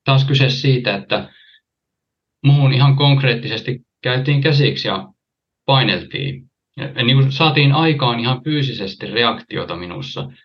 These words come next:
Mut sitten esimerkiksi se meridiaanien korjaaja, josta mä puhun siinä kirjassa, että mä kävin sen vastaanotolla, niin se ei edes koskenut muhun. Mä vaan makasin jollain sängyllä ja sit se pyöri siinä mun ympärillä ja huiteli käsiään.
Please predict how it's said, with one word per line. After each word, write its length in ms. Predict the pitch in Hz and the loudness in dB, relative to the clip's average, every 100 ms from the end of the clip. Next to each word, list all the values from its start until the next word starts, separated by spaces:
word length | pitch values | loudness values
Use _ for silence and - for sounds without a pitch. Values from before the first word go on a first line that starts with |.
| _ _ _ _ - | _ _ _ _ -8
Mut 80 | 123 | 0
sitten 300 | 139 139 131 | 2 0 -2
esimerkiksi 420 | 117 139 135 - | 2 4 4 2
se 240 | 160 139 | 0 0
meridiaanien 800 | 139 123 113 107 107 104 107 104 | 0 0 0 0 -2 -2 -2 -4
korjaaja, 480 | 107 110 104 98 101 | -4 -4 -2 -2 -2
josta 280 | 101 - 117 | -6 -6 -4
mä 180 | 110 - | -4 -4
puhun 280 | 120 117 | -4 -4
siinä 260 | 101 117 104 | -4 -6 -4
kirjassa, 440 | 131 127 107 - | -2 -2 -2 -4
että 140 | 98 101 | -8 -8
mä 80 | 101 | -4
kävin 220 | 104 98 | -4 -2
sen 300 | 120 104 139 _ _ _ - | -2 -4 -8 _ _ _ -4
vastaanotolla, 720 | 123 135 113 98 98 101 107 | -2 0 0 0 0 0 0
niin 120 | 107 | 0
se 140 | 170 175 | 2 4
ei 100 | 143 | 4
edes 200 | 139 135 | 4 2
koskenut 560 | 180 151 - 107 90 | 0 0 -2 -4 -4
muhun. 360 | 87 82 - - _ _ _ | -8 -8 -8 -10 _ _ _
Mä 80 | 147 | 2
vaan 140 | 170 | 2
makasin 460 | 180 170 165 139 139 | 2 2 2 4 4
jollain 500 | 135 135 127 120 117 - _ _ _ _ _ _ _ _ _ | 6 4 4 0 -4 -12 _ _ _ _ _ _ _ _ _
sängyllä 460 | - 143 135 113 110 | 0 2 4 2 -2
ja 80 | 101 | -2
sit 120 | 135 | -2
se 80 | 135 | -2
pyöri 340 | 151 139 120 | 2 2 2
siinä 280 | 117 117 113 | 0 -2 -2
mun 180 | 113 123 | -4 -4
ympärillä 600 | 123 117 107 101 98 98 | -2 0 -2 -2 0 0
ja 220 | 98 98 | 0 0
huiteli 420 | 123 117 107 95 | -2 -2 -2 -4
käsiään. 680 | 117 113 107 90 87 90 | -4 -2 -4 -2 -4 -6